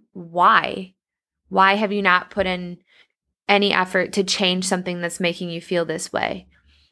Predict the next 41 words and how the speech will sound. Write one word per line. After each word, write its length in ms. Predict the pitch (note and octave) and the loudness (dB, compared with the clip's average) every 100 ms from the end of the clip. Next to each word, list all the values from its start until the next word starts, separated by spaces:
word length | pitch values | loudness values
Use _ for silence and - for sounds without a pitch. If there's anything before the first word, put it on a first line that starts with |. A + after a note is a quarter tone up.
| - | -2
Have 200 | A3+ G#3+ | 0 2
you 100 | A#3 | 2
had 180 | G#3+ | 2
time 300 | G#3+ A3 G#3 G#3 | 2 2 2 -2
to 420 | A3 G3+ G3 - | -2 0 -2 -4
truly 640 | - - G#3+ A#3+ B3 B3+ | -6 -6 2 4 6 4
be 160 | A3+ G#3 | 2 2
by 200 | F#3+ F#3+ | 4 4
yourself 760 | F#3+ G3 F3+ F3 G3 G#3 - | 4 0 2 2 2 0 -10
to 120 | - | -10
figure 300 | G3+ G3+ F#3+ | -4 -2 2
out 300 | F#3+ F#3+ F3+ | 4 4 2
what 320 | F#3 F3 G3+ A3 | -6 0 2 4
it 100 | G3+ | 4
is 200 | G3+ F#3 | 2 0
that 100 | F#3 | -4
you 100 | F#3 | -2
want 320 | F3+ F#3 G#3+ | 0 0 2
or 180 | A3 G3+ | 2 2
need 380 | G3 F#3 F#3 F#3+ | 2 -6 -6 -6
from 160 | G#3 G3+ | -4 -6
a 60 | |
partner? 520 | F#3+ F3+ G#3 A3 C4 - _ _ _ _ _ _ _ - G#3 | -2 -2 0 -2 -2 -6 _ _ _ _ _ _ _ -2 2
I 100 | C#4 | 4
think 200 | G#4 G4+ | 2 4
that 160 | A#3+ - | 2 4
a 80 | |
good 180 | A3 A3 | 2 2
relationship 640 | G#3+ F#3+ F#3+ G#3 G#3+ F#3 - | 2 0 0 -2 -2 -2 -12
with 220 | G3 G3 | 0 2
another 260 | - F#3 G3 | 4 4 2
person 380 | F#3+ F#3 F#3+ F#3+ - | 0 0 0 -2 2
always 360 | G3+ G3+ G#3 | 4 6 2
starts 260 | - F3+ F#3 | 2 0 0
with 100 | F#3 | -2
a 60 | F#3 | -2
great 240 | F3 E3 | 0 0
relationship 560 | F3 E3+ E3+ F#3+ F#3 F3+ | 0 -2 -2 -4 -4 -4
with 140 | F3 | -4
yourself. 440 | E3+ - E3+ F#3 - - - _ | -4 2 2 2 -6 -20 -20 _
And 380 | G#3 G3+ F#3+ F#3+ | 2 4 4 0